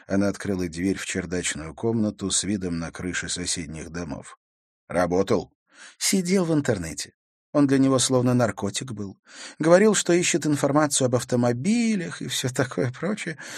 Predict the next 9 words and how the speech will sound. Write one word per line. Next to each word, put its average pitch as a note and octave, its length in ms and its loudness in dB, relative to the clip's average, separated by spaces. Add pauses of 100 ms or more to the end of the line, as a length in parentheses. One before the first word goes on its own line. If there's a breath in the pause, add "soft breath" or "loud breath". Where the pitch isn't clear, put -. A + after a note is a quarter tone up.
(160 loud breath)
но F3 160 4
бог G#3 240 -2
его G#2 160 -2
знает». A2+ 460 -4 (500)
Харри A#2 400 -2
подошел G2+ 480 -2
к - 80 -10
письменному F2+ 540 -4
столу D#2 580 -6